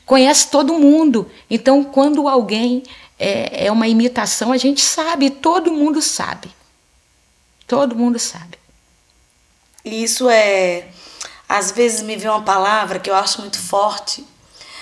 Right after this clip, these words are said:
Speaker 2: mas e-, essa palavra insiste às vezes, quando eu olho pra realidade, é, de hoje. Apesar, é, de eu não ter tantos anos assim de ministério,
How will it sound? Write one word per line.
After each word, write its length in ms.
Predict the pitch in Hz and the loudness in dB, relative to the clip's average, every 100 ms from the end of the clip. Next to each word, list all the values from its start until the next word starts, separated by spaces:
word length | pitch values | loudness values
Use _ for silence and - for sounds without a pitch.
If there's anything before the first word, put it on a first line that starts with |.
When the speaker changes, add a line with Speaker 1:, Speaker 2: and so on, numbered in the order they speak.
| - - | -20 -16
Speaker 2:
mas 880 | 185 196 214 220 220 214 - - - - | -4 2 4 4 2 -2 -6 -8 -8 -2
e-, 240 | 226 226 | -2 0
essa 180 | 220 254 | -2 -2
palavra 480 | - 220 220 220 233 | 2 4 4 2 0
insiste 600 | 247 - - 262 262 - | -2 0 0 0 0 -4
às 120 | 214 | -6
vezes, 680 | 190 190 170 156 160 - - - - - _ - | -4 -2 -4 -6 -6 -6 -6 -10 -20 -20 _ -6
quando 240 | 220 220 | -2 2
eu 160 | 220 208 | 2 6
olho 260 | 220 233 | 6 4
pra 140 | 233 226 | 2 -2
realidade, 880 | 214 214 214 214 180 - - - - _ - - - - | 0 -2 -2 -4 -4 -4 -10 -12 -12 _ -20 -20 -20 -2
é, 260 | 185 185 | 2 2
de 180 | 185 202 | 2 0
hoje. 540 | 208 175 165 139 151 170 - - - | 0 0 -2 -6 -8 -12 -18 -16 -2
Apesar, 1000 | 156 - 202 180 214 220 214 - - - - | -2 0 0 2 4 4 4 -2 -16 -18 -4
é, 280 | 190 185 175 | -2 0 0
de 120 | 190 | -2
eu 60 | 202 | -2
não 100 | 202 | -4
ter 380 | 190 185 - - | -4 -6 -14 -2
tantos 640 | 220 247 339 392 381 285 214 | 2 2 2 0 -2 0 -2
anos 240 | 202 196 | -4 0
assim 540 | 185 - 214 214 190 - | 0 0 -2 -4 -6 -10
de 120 | 180 | -10
ministério, 720 | 196 190 180 - 233 254 180 | -8 -4 -4 0 0 0 -4